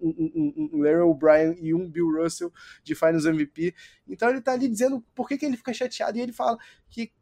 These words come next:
cara, ali são lendas. São caras que ele cresceu vendo, admirando, e pra eles, é, pra ele, esses caras são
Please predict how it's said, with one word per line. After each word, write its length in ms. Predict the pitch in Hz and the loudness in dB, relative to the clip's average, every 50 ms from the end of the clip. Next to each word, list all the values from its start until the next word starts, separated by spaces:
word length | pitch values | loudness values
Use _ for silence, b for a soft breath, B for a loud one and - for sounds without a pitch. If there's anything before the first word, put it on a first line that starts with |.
| _ | _
cara, 320 | _ - 302 320 294 214 165 | _ -10 -8 -6 -4 -4 -4
ali 340 | 151 143 151 175 190 214 220 | -4 -4 -6 -8 -8 -8 -8
são 380 | 214 - - 226 226 226 220 | -8 -8 -8 -8 -8 -8 -8
lendas. 680 | 208 190 170 175 170 170 156 131 127 - - - - _ _ _ _ _ _ _ - | -6 -4 -2 -2 0 0 -2 -4 -6 -10 -12 -14 -18 _ _ _ _ _ _ _ -18
São 200 | - - 139 139 | -12 -12 -10 -8
caras 380 | - 143 135 139 147 147 147 | -4 -2 0 0 0 -2 -4
que 300 | - - - 165 165 160 | -8 -10 -8 -4 -2 0
ele 440 | 156 156 160 160 165 160 165 160 - B B B B _ | 0 0 0 -2 -2 -2 -4 -4 -4 B B B B _
cresceu 1040 | - - 165 165 160 - - - - - 170 147 156 170 185 214 240 254 254 381 _ _ _ _ _ _ _ _ _ _ - 175 156 | -4 -2 0 0 0 0 -2 -6 -4 0 2 4 4 6 6 4 4 2 -4 -8 _ _ _ _ _ _ _ _ _ _ -18 -16 -14
vendo, 720 | 156 127 117 110 123 127 135 147 185 208 226 214 254 - - _ _ - | -14 -12 -8 -4 0 0 0 2 0 -2 -4 -6 -8 -12 -14 _ _ -6
admirando, 1080 | 143 151 143 131 131 156 165 170 165 151 139 135 139 151 165 196 202 190 240 226 226 b b b b b b b b _ _ _ | -6 -6 -6 -6 -6 -6 -2 0 0 2 2 4 2 2 2 0 -2 -4 -4 -6 -8 b b b b b b b b _ _ _
e 360 | - 165 170 180 180 190 190 _ _ _ | -6 -4 -4 -4 -4 -6 -8 _ _ _
pra 280 | - 190 190 202 202 202 | -2 0 2 4 4 4
eles, 880 | 185 185 196 226 254 269 254 226 196 170 156 143 139 - - - - _ _ - | 6 6 4 4 2 0 -4 -4 -2 0 0 -2 -2 -4 -8 -12 -14 _ _ -8
é, 240 | 135 143 143 139 120 | -4 -2 -2 -2 -2
pra 240 | 135 - 165 160 151 | 0 0 2 4 4
ele, 400 | 156 170 202 247 233 208 180 - - | 6 6 6 6 6 0 -4 0 4
esses 460 | 180 196 247 240 - 285 226 - - | 6 6 6 4 2 -4 -6 -6 -4
caras 440 | - 190 170 190 220 247 254 226 - | 0 2 2 2 2 0 -2 -4 -4
são 680 | - - 214 214 233 254 277 277 285 285 277 262 254 | -4 -2 -2 0 0 2 2 2 4 2 2 0 -4